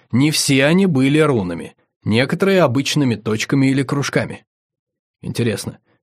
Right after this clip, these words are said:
а их-то он откуда выкопал?" удивился я.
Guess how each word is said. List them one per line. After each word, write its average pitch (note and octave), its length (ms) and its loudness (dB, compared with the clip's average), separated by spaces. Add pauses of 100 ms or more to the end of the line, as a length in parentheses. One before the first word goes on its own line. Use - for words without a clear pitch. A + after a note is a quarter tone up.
а A#2 200 -2
их-то C#3+ 280 -2
он G2 140 0
откуда G#2+ 360 -4
выкопал?" - 440 -8 (240)
удивился G2 500 -4
я. F2+ 220 -8